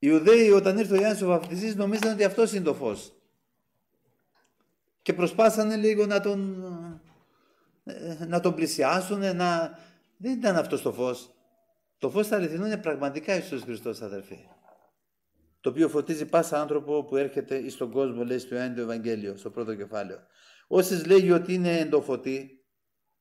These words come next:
όποιος λέει ότι είναι στο φως, δηλαδή πιστεύει στον Χριστό, και μισεί τον αδελφόν αυτού, εν το σκότη είναι ως τώρα.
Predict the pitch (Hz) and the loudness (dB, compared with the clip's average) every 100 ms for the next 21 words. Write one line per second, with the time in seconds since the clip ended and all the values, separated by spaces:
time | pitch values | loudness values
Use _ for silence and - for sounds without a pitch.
0 | _ _ _ _ _ _ 143 - 143 131 | _ _ _ _ _ _ -12 -6 -6 0
1 | 147 131 120 123 113 - 147 143 127 - | 2 2 0 -6 -10 -8 -6 -4 -4 -6
2 | 120 131 107 - - 117 123 139 123 - | -4 -4 -4 -6 -12 -6 -6 -6 -10 -2
3 | 160 143 - 131 127 - 123 120 - _ | -2 -2 -6 -6 -6 -4 -4 -4 -12 _
4 | _ _ _ _ _ _ _ _ _ _ | _ _ _ _ _ _ _ _ _ _
5 | _ - 165 170 160 - 240 254 240 214 | _ 0 2 4 2 0 0 2 4 6
6 | 185 165 156 127 113 - 117 123 - _ | 4 2 0 -2 -6 -8 -10 -10 -14 _
7 | _ _ _ _ _ _ _ _ _ _ | _ _ _ _ _ _ _ _ _ _
8 | _ _ _ _ _ _ _ _ _ _ | _ _ _ _ _ _ _ _ _ _
9 | 139 143 143 - 220 - 135 - 302 302 | -2 0 -2 0 0 0 -4 -4 -6 -6
10 | 196 - _ | -12 -20 _